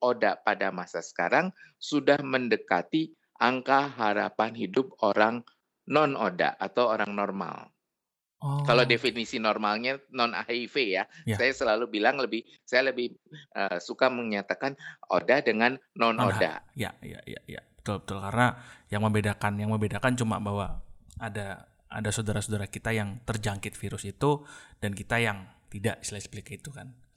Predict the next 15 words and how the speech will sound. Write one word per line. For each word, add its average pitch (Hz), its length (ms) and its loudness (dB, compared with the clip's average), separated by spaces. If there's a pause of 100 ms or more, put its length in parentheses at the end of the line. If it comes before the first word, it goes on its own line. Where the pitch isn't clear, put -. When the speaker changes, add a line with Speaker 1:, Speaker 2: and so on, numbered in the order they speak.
(120)
Speaker 1:
Iya, 82 240 4 (160)
iya. - 240 -10 (240)
Speaker 2:
Ya. 98 160 -10 (720)
Berarti 127 480 0
gini, 127 240 -6
Dok. 107 160 -16 (160)
Eh, 123 580 0 (300)
selama 135 800 0
oda 120 400 0
itu 117 720 -4 (320)
memperoleh 110 960 2
pengobatan 107 560 0
A 101 160 -2
R 143 160 0
V - 60 -8